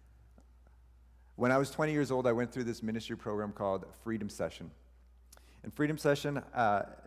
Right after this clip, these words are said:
it, it, they take you through several steps to work through healing in your life. And one of the steps is you make an inventory of all the ways others hurt you in your life.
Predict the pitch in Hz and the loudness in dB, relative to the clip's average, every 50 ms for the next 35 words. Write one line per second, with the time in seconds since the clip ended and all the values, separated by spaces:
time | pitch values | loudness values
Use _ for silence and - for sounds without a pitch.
0 | - - - 117 110 101 104 - - - - - - - - - - 117 117 110 | -12 -6 -4 -2 -2 -2 -4 -6 -8 -12 -20 -20 -20 -20 -20 -16 -10 -8 -6 -2
1 | - 160 156 - 135 - - 117 - 135 123 120 120 117 110 - - - 113 107 | -2 -4 -4 -4 -8 -8 -8 -4 0 2 2 2 2 -2 -4 -2 2 4 4 4
2 | - - - 117 95 107 110 107 - - 101 - - - 123 120 117 113 107 104 | 2 0 -8 -4 -2 -2 -2 -2 -4 -10 -14 -12 -10 -6 -6 -4 -4 -4 -4 -4
3 | 101 95 98 95 95 101 101 101 - 101 101 104 117 135 156 165 143 117 110 - | -4 -4 -4 -2 -2 -2 -2 -2 -4 -6 -4 0 0 0 0 0 -2 -2 -4 -4
4 | - - 110 92 90 - - - - - - - 107 101 101 120 123 127 143 147 | -2 -2 0 0 0 -2 -8 -18 -20 -18 -12 -10 -8 -4 -2 -2 -2 0 -2 -4
5 | 139 135 117 107 104 - 120 135 147 123 123 113 107 - - - 92 85 85 85 | -2 -4 -4 -4 -4 -4 -6 -4 -4 -4 -4 -6 -6 -8 -8 -8 -6 -6 -6 -8
6 | 85 85 - - - - - - - - 107 101 113 117 123 139 139 143 120 117 | -10 -12 -16 -20 -20 -20 -20 -8 -4 -4 -2 0 2 2 2 0 0 0 0 0
7 | 120 120 - - - 113 107 117 117 110 - - - - 131 127 131 127 - - | 0 -2 -2 -2 -2 -2 -2 -2 -4 -6 -8 -12 -12 -8 -6 -6 -6 -8 -10 -12
8 | 92 92 85 - - - 104 101 98 95 101 107 104 - - | -12 -12 -12 -12 -12 -10 -8 -8 -8 -6 -4 -4 -4 -4 -6